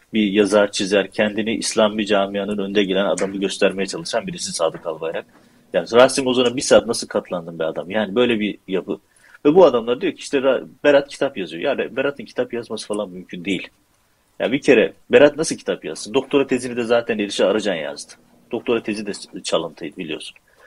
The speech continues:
E şimdi Berat kitap yazıyor diyerek pazarlık yapmaya çalışıyorlar. Her şey Erdoğan sonrası taht kavgası. Taht kavgasının bir yansıması bu. Kitap yazıyor, aman ha bak ortalık birbirine karışacak diyerek sağa sola mesaj gönderiyorlar.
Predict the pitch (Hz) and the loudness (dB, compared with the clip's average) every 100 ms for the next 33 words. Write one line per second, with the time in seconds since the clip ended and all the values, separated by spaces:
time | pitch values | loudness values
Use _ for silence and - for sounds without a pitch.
0 | - _ - - 156 139 117 160 156 - | -20 _ -4 -2 2 2 6 6 6 4
1 | 160 - 117 107 110 175 110 147 220 - | 2 4 0 0 0 2 2 0 -6 -10
2 | - 185 185 170 - 90 - 85 92 82 | -2 4 4 2 0 -6 -6 -10 -10 -10
3 | - 98 113 143 156 156 131 131 131 131 | -6 -2 -2 0 0 2 2 2 0 -4
4 | 120 110 147 - 120 - - 78 - - | -6 -8 -6 -2 -2 -2 -12 -12 -12 -18
5 | - _ _ _ _ _ _ 165 160 - | -18 _ _ _ _ _ _ -2 0 4
6 | 135 117 113 147 139 110 107 104 110 101 | 2 2 -6 -8 -6 -4 -4 -6 -8 -8
7 | 87 85 - 127 120 95 87 78 120 117 | -10 -8 -2 -2 -2 -6 -4 -4 -2 -2
8 | 104 - 107 113 110 - 127 123 117 123 | -4 -4 -6 -4 -4 -2 -4 -4 -4 -2
9 | 127 101 - 98 - 196 151 135 - _ | 0 -2 -2 -8 -2 2 2 2 -6 _
10 | _ _ - 175 127 - 143 139 131 131 | _ _ 0 4 4 2 -2 -2 0 0
11 | 110 95 82 76 73 | -2 -8 -8 -8 -10